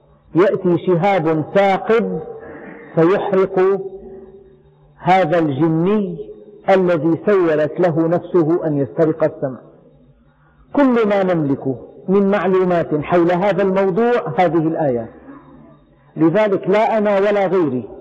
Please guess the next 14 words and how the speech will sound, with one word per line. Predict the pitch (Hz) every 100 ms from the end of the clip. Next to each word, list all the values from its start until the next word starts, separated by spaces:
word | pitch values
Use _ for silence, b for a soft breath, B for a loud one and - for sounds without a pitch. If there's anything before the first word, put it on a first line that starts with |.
| - - -
يستطيع | 160 170 - 185 208 226 233 - - - -
أن | 185
يزيد | 175 175 175 202
عليها | 160 143 175 185 170 180
شيئا، | 131 113 123 135 - - - - _ _ b b b b
إلا | 254 247 220 208
أن | 240 208
الذي | 196 190 185
قلته | - 220 190 185 180
في | -
الدرس | 147 185 151
الماضي، | 165 147 131 117 123 - - _ _ _ _ _ _ _ b b b b b - 226
إن | 233 214
الشهب | 190 - 226 190 208 202